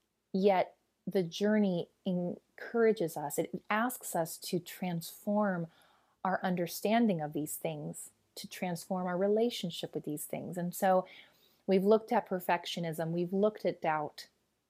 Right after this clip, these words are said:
and now we're gonna look at comparison. And again, what fear is there to start with, and then what's the deeper fear that we really need to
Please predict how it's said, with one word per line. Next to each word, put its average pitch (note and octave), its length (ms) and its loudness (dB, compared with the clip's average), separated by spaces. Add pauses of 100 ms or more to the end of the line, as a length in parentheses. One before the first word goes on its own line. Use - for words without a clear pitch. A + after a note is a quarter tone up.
(120)
and G3 160 2
now G3+ 180 2
we're A#3 120 4
gonna A3 180 4
look G3 160 2
at - 80 -8
comparison. E3+ 760 -4 (400)
And G3 100 4
again, F3+ 260 2
what F#3 200 2 (240)
fear A#3+ 560 6
is G3 200 4
there F3 560 6
to - 120 -12
start D4+ 420 2
with, F#3 380 2 (540)
and G#3 140 4
then A3 140 6
what's D4 180 2
the D#4 220 0
deeper D4+ 340 4
fear F3 320 2
that E3+ 140 0
we F#3 100 4
really G#3+ 380 4
need F3+ 300 0 (120)
to E3+ 320 4